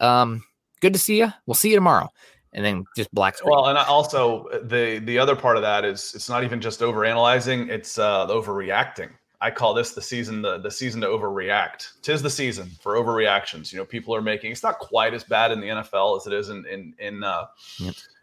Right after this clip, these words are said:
Speaker 2: in college, you know, with, uh, with the one loss and you're done type of thing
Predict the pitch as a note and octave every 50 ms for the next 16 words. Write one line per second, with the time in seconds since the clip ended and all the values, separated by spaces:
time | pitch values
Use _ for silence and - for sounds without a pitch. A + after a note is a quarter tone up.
0 | _ - A2+ A2+ G#2+ A#2 B2+ A#2 A2 A2 A2+ A2+ A#2 - - - - - _ _
1 | - G#2 F#2+ F#2+ F#2+ F#2 G2+ G2+ G2+ - - G#2+ G2 F#2+ F#2 F2+ - - G2+ G2
2 | - G#2 G2+ G2+ A2+ A#2 A2 A2 G#2+ G#2 G#2 A2+ G#2+ - G#2 G2 F#2+ F#2+ F#2 F2+
3 | G#2 G2+ G2 G#2 G#2+ A2 A#2 A2+ _ _ - - A#2+ A2+ A2 - A2+ G2+ - -
4 | A2 A2 A2+ A#2 B2 B2 A#2